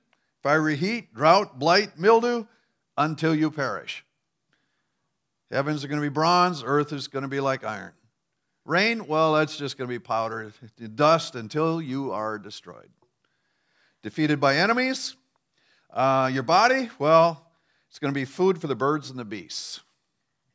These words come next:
Boils, tumors, scabs, itch, no healing. Madness, blindness, confusion. You're gonna blindly grope around at noonday. You shall not prosper. You shall be oppressed and robbed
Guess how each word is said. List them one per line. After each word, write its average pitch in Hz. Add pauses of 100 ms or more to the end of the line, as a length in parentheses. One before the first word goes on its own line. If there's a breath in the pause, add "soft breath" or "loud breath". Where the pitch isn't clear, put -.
(1000 soft breath)
Boils, 143
tumors, 202
scabs, 185
itch, 156
no 131
healing. 165 (1160)
Madness, 160
blindness, 185
confusion. 254 (800)
You're 123
gonna 135
blindly 156
grope 156
around 156
at 131
noonday. 156 (200)
You 123
shall 110
not 127
prosper. 139 (260)
You 104
shall 101
be 90
oppressed 131
and 104
robbed 120